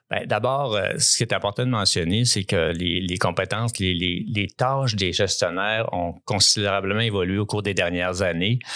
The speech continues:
Euh, bon, évidemment, avec la transformation du marché du travail, on leur demande maintenant de faire preuve d'agilité,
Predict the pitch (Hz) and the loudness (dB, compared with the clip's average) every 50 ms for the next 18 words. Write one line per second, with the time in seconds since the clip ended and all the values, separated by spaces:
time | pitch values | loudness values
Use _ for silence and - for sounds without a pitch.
0 | - - - - - - - - - 92 90 87 87 90 87 85 85 85 85 90 | -6 -4 -4 -6 -8 -10 -14 -6 -2 0 0 2 2 0 0 0 -2 -2 -2 -4
1 | - 90 87 85 87 90 - 101 98 104 98 104 117 117 113 110 - 98 - - | -2 0 0 0 0 0 -2 -2 -2 -2 -2 -2 0 -2 -2 -2 -2 -2 -2 -2
2 | 107 101 98 - - 107 101 101 98 98 - - 117 110 110 110 101 92 - - | -4 -2 -2 0 0 0 0 0 0 2 2 0 0 0 0 0 0 2 0 0
3 | 101 101 101 98 - - 87 87 90 95 104 113 117 95 92 92 90 90 90 90 | 0 0 -2 -2 -2 -2 -2 0 0 0 0 0 0 0 0 -2 0 0 0 0
4 | 87 92 98 104 101 101 95 90 90 85 - 95 95 95 98 101 107 107 95 95 | 0 0 0 0 0 0 0 0 0 -2 -2 -2 0 0 0 0 0 0 0 0
5 | 90 90 - - 82 - - 107 98 95 98 98 98 98 101 107 104 107 104 - | 0 0 0 -2 -6 -6 -2 -2 -2 0 2 0 2 2 2 0 2 0 -2 0
6 | - 107 95 98 104 107 | 0 2 2 2 0 0